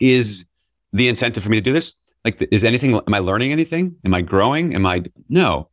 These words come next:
So the answer is no. The answer is no, because I realize every time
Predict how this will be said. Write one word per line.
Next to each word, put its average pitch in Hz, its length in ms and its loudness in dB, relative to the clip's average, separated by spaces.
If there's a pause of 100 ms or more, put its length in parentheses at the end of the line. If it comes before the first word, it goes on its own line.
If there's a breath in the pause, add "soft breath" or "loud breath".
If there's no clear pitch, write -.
(120)
So 113 180 -2
the 110 140 0
answer 127 240 0
is 110 220 0 (300)
no. - 440 -2
The 98 100 -2
answer 117 180 -2
is 113 80 2
no, 139 200 4
because 98 200 0
I 113 40 0
realize 131 340 0
every 131 240 0
time 123 500 0